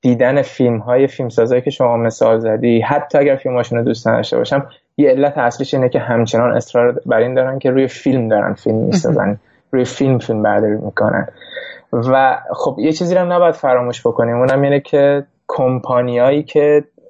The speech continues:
Speaker 1: نگاتیو تولید می‌کنن، خب ضرر می‌کنن وقتی که تعداد کسایی که بخوان از این محصولات استفاده کنن بسیار پایین باشه یا با بالا رفتن نرخ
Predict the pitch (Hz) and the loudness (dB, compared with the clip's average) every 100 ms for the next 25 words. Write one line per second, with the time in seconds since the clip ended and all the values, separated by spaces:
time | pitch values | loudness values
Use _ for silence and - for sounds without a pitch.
0 | - 127 113 127 123 139 139 - 135 123 | -12 -2 0 2 0 0 -4 0 2 2
1 | 117 113 110 110 110 120 113 113 110 _ | -2 -6 -4 -2 0 0 0 -4 -10 _
2 | - - 117 113 123 147 131 - 101 104 | -8 -6 0 2 4 4 0 -4 -4 -4
3 | 101 110 - 110 117 110 - _ _ _ | -4 -6 -4 -2 2 0 0 _ _ _
4 | - 127 117 120 127 135 - 113 123 120 | -2 2 4 2 2 -2 -2 -4 0 0
5 | 123 131 123 120 123 _ _ _ - 127 | 0 2 4 4 -2 _ _ _ -6 -4
6 | - 123 113 - 131 127 117 107 - 117 | 0 0 0 -2 -2 0 0 -2 -2 -2
7 | 117 117 - - 113 113 113 113 - 123 | 0 -2 -4 -2 -2 0 -2 -2 0 2
8 | 127 123 113 113 113 107 113 113 110 107 | 2 0 -4 -2 -2 -2 -2 0 0 0
9 | 113 - 117 113 113 113 110 - 123 127 | -2 0 0 2 2 0 -2 -2 -2 0
10 | 127 127 127 123 - | 0 2 0 0 0